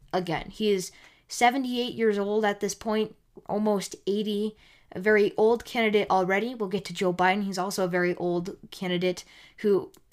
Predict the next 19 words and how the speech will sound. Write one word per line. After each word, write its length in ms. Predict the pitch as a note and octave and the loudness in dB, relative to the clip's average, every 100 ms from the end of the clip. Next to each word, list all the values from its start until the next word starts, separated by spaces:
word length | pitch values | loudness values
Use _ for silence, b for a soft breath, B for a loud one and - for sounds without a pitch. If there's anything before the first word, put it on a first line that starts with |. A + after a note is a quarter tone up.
| _ | _
cannot 440 | - G3+ A3 D#4 - | -8 -2 -2 -2 -4
stop 380 | - A#3 A#3 | 4 6 6
with 140 | G#3 F3+ | 4 -6
the 80 | F3 | -2
gaffes. 480 | F#3+ E3 - - - B B | 0 0 0 -8 -12 B B
But 120 | G#3+ | 0
Bernie 240 | A3+ A#3 A3 | 2 2 2
Sanders 340 | A3+ G#3 G#3 | 0 2 2
is 180 | A#3 G#3+ | 0 -2
an 60 | |
older 240 | A3+ A3 A3 | 0 2 0
candidate. 540 | G#3+ G#3+ G#3+ G#3+ F#3+ | 0 -2 0 0 -2
We 100 | G3 | -2
will 160 | F#3+ F#3+ | 0 0
not 320 | G3 G#3 - | 2 2 2
likely 720 | G#3 G3 - _ - G3+ G#3 | 0 -2 -4 _ -14 -6 -6
see 280 | F#3+ - G#3 | -4 -6 -8
him 200 | F#3 G3+ | -6 -4
return 540 | F#3+ - G#3 F#3+ F#3+ | -4 -6 -6 -4 -4